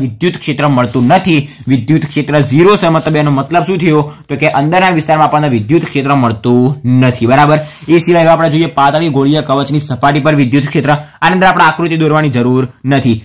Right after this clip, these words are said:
કારણ કે એની સપાટી પર કેટલું વિદ્યુત ક્ષેત્ર મળશે? આપણે આર ત્રિજ્યા લઈ લઈએ, આપણે આ સપાટી લઈએ,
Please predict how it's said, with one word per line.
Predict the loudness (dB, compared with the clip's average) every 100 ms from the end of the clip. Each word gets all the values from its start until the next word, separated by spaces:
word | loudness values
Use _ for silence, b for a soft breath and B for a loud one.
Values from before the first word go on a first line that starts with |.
| -2
કારણ | 0 2
કે | 2 2 -4 -16 -8 -4
એની | -2 0
સપાટી | 0 0 0
પર | -2 -2
કેટલું | -2 0
વિદ્યુત | 0 -2 -4
ક્ષેત્ર | -4 -4
મળશે? | -2 -4 -6 B -4
આપણે | 0 0 2
આર | 2 2
ત્રિજ્યા | 0 0 0
લઈ | 0 2
લઈએ, | 0 -2 B B
આપણે | -4 -2
આ | 0 0
સપાટી | 0 0 0
લઈએ, | 2 0